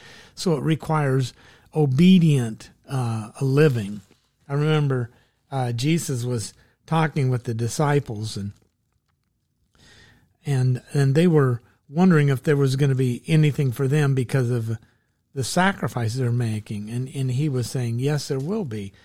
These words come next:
But it, it, it required them to be willing to live for him, uh,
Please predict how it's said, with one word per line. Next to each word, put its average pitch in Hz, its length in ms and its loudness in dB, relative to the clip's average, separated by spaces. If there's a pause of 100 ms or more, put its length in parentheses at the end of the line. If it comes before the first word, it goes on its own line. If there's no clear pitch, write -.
(280)
But 156 140 -2
it, 127 140 -6 (220)
it, 139 220 -10
it 147 220 -4
required 143 640 0
them 143 260 2
to 143 220 0
be 139 220 0
willing 151 540 0
to 147 120 -2
live 160 300 2
for 170 180 -2
him, 127 560 -2 (520)
uh, 120 400 0